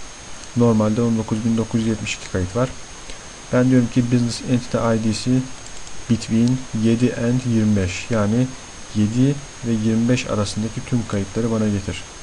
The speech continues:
Bakalım kaç kayıt geliyor. On dokuz kayıt gelmiş. Şimdi buradan kayıtları gördük. Business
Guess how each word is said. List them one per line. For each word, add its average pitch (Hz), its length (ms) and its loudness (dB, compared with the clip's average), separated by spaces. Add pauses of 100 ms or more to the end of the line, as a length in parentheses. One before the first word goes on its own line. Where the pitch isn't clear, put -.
(760)
Bakalım 107 380 -2
kaç 113 260 -4
kayıt 98 260 -6
geliyor. 101 340 0 (420)
On 127 220 8
dokuz 127 280 4
kayıt 95 260 -2
gelmiş. 78 380 -6 (460)
Şimdi 123 260 2 (140)
buradan 127 320 6 (160)
kayıtları 117 420 4
gördük. 110 400 4 (120)
Business 104 360 2